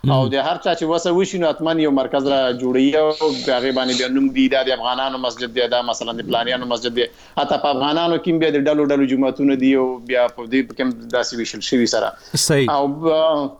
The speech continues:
Speaker 1: دویم خبره چې دی بیا، م، څه چې، ا، دی، دوی په دغه اختر کې ما ډېر کوشش وکړ چې زه وکړلی شم ډېرو خلکو سره د اختر مبارکي ورکړم، یا ډېرو خلکو ته غاړه ورکړم، یعنې کم تر کمه تم چې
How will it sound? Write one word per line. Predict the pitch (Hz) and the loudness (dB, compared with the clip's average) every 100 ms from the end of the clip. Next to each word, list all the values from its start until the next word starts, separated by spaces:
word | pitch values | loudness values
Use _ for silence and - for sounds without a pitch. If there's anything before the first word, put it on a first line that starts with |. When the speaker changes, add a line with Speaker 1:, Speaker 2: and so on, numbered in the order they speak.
| - 135 | -8 -2
Speaker 1:
دویم | 170 208 208 202 _ - | 0 0 -4 -8 _ -12
خبره | 185 - 196 190 | -10 -4 -2 -2
چې | 175 190 | 0 0
دی | 214 180 165 - - - _ - - | 0 -2 -6 -16 -20 -20 _ -20 -6
بیا، | 202 196 196 | 0 2 2
م، | 185 180 170 160 160 - | -2 -6 -4 -4 -6 -8
څه | 196 | -6
چې، | 190 202 190 | 2 4 4
ا، | 170 165 | 4 2
دی، | 160 208 214 | 2 0 0
دوی | 190 214 208 196 180 165 - | 0 2 2 2 0 -2 -4
په | - 190 | -2 0
دغه | 196 180 175 165 | 0 -2 -2 -2
اختر | - 185 | -2 -4
کې | 165 190 | -2 -2
ما | 170 | 0
ډېر | 160 165 | 0 0
کوشش | 175 147 151 | -2 -4 -4
وکړ | 160 175 | -2 0
چې | 151 | 2
زه | 151 | 2
وکړلی | 165 160 - 143 147 143 139 | 2 0 -2 2 2 0 2
شم | 135 | 2
ډېرو | 160 147 - | 4 2 0
خلکو | 135 - | 0 0
سره | 131 | 0
د | 127 | 0
اختر | 123 135 135 | 0 0 0
مبارکي | 131 127 127 139 | 0 0 2 2
ورکړم، | 143 139 139 | 2 2 2
یا | 139 139 | 4 2
ډېرو | 131 139 | 0 -2
خلکو | 131 | -2
ته | 131 | -4
غاړه | 127 143 139 135 | 0 0 2 0
ورکړم، | 135 135 135 | 0 0 0
یعنې | 123 | 0
کم | 147 135 - - - | -4 -4 -10 -20 -12
تر | 127 | -8
کمه | - 139 135 127 127 | -2 0 0 -2 -2
تم | 143 | 0
چې | 131 | 2